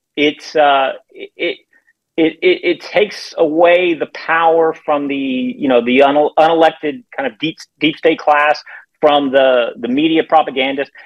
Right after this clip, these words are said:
and they no longer, as I kind of referenced before, they, which is why this isn't gonna work this time, they no longer have the ability to control the flow of information and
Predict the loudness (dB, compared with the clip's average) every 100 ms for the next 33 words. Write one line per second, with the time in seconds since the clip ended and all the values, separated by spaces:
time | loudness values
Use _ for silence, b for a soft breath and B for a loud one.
0 | B _ -4 -2 0 0 2 2 2 0
1 | -2 -6 -6 -8 _ -2 -2 0 -2 -2
2 | -8 -6 -2 -2 -4 -16 -14 -2 0 0
3 | -4 B -14 -4 2 2 2 -6 -4 -4
4 | -4 -4 0 0 0 -4 -6 -8 -2 -2
5 | -2 0 0 -2 -12 -8 -10 -10 _ -12
6 | 0 2 2 2 2 2 4 2 0 -4
7 | -4 -2 -2 -2 -6 -6 -6 -6 0 2
8 | 4 2 0 -6 _ _ -18 -6 -4 -4
9 | -6 -10 -10 -10 -8 2 4 4 2 -2
10 | -6 -4 0 0 0 -4 -8 -6 -2 -2
11 | -4 -10 -10 B B -4 -2